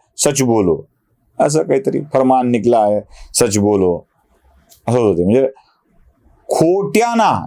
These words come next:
वेड्यांना "तू वेडा आहेस का?" विचारल्यावर कोणता वेडा म्हणणार आहे मी वेडा आहे म्हणून? कधी कोणत्या चोराने स्वतःला चोर म्हणून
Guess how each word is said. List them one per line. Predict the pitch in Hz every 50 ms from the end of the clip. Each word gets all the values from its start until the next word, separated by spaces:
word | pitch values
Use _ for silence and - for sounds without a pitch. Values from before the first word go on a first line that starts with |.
| - 117
वेड्यांना | 123 151 175 185 190 185 208 220 226 226 233 233
"तू | 220 196 214 240 220 175
वेडा | 156 170 180 185 202 226
आहेस | 233 208 190
का?" | - 220 208 196
विचारल्यावर | 175 147 180 185 180 175 190 185 185 185
कोणता | 156 147 190 214 233 233 190 233 226
वेडा | 220 220 214 208
म्हणणार | 202 196 185 190 190 190
आहे | 190 190
मी | 185 185 180
वेडा | 175 175 165 165
आहे | 165 156
म्हणून? | 156 147 147 151 147 - _ _ _ _ - - - - - - - - _ -
कधी | 160 151 131 147 202
कोणत्या | 254 247 - 262 247 233 185 240 233
चोराने | 190 202 214 196 185 190 190 196 190
स्वतःला | 151 185 165 151 160 160 165 165
चोर | 165 151 - 151 143 147 147
म्हणून | 143 135 131 131 135 131 123